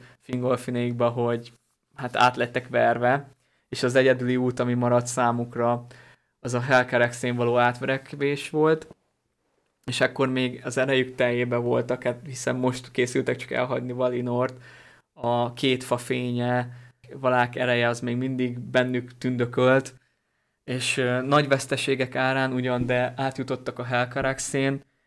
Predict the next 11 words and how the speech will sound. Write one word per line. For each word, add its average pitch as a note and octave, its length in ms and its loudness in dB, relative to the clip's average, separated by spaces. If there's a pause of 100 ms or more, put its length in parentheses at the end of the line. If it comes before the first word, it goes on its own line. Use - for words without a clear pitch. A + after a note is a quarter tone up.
(320)
Itt C#3 160 -2
vesztette B2 840 0
életét A#2+ 720 0
Turgon A#2+ 760 -2
felesége, B2 880 0
Elenvé B2+ 600 2
is, - 340 -4 (800)
többek B2 360 4
közt B2 240 -2
sokan A#2+ 280 -4
másokkal, C#3 840 0